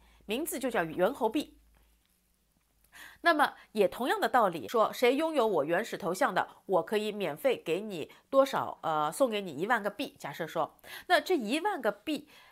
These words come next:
就可以被他们立即用来兑现。那么这种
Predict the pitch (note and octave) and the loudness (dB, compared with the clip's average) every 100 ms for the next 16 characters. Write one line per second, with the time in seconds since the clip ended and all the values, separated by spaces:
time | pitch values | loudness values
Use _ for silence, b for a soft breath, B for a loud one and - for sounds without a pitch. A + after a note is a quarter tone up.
0 | B - D#4 B3 - F#3+ B3 A#3 - C#3+ | B 0 0 0 -2 2 2 0 -4 -4
1 | - - C4 A3+ B3+ A#3 F#3 F#4 C#4+ C3+ | -4 2 2 4 0 0 0 -2 -2 -4
2 | F3+ F#3 D3+ - F#3 - - - _ _ | -4 2 0 2 0 2 -2 -2 _ _
3 | B B - E4 C#4+ - G#4+ - E3+ D3+ | B B -4 -4 -2 4 4 4 0 0